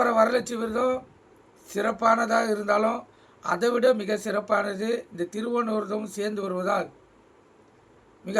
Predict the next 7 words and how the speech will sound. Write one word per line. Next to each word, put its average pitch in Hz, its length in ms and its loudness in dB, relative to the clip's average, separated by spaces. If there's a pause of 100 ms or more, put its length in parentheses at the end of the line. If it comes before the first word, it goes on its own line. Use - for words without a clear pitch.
(100)
அற்புத 226 420 0
பலனை 214 260 0 (260)
உங்களால் 190 400 0
பெற 185 200 0
முடியும். 185 360 0 (1120)
லட்சுமி 240 420 -2
அம்மாவும் 233 440 -2